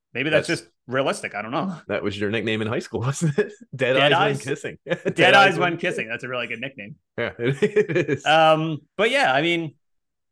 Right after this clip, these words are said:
Speaker 1: th-, we'll never hit that point where, like, a romance or sex in a video game will ever be a hundred percent
Speaker 2: Real.
Speaker 1: accurate. Like, you can make a whole game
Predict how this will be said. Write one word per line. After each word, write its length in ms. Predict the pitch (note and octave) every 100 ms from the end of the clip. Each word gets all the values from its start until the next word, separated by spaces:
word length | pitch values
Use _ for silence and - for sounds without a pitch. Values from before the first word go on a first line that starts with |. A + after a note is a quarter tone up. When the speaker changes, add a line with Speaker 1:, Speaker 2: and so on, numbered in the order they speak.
| _ -
Speaker 1:
th-, 120 | C#3+
we'll 200 | A3 G#3+
never 240 | A#3+ B3
hit 160 | F3 F#3+
that 220 | E3+ -
point 220 | D#3+ D3
where, 160 | C3+ C3+
like, 200 | B2+ A#2+
a 60 |
romance 540 | A#2+ C#3 C#3+ C#3 C3+ -
or 200 | B2 B2
sex 280 | - C3 -
in 60 |
a 40 | A#2
video 200 | A#2 A#2
game 200 | A2+ A2
will 80 | A2+
ever 140 | B2+
be 200 | A#2+ A#2
a 60 | A2+
hundred 220 | A#2+ -
percent 220 | - C3+ A#2+
Speaker 2:
Real. 80 |
Speaker 1:
accurate. 340 | A#2+ G2 E3+ D3+
Like, 200 | D#3 F3+
you 60 | A3
can 80 |
make 180 | G3 E3+
a 40 | C#3+
whole 160 | E3+ E3
game 380 | D#3 D#3+ C3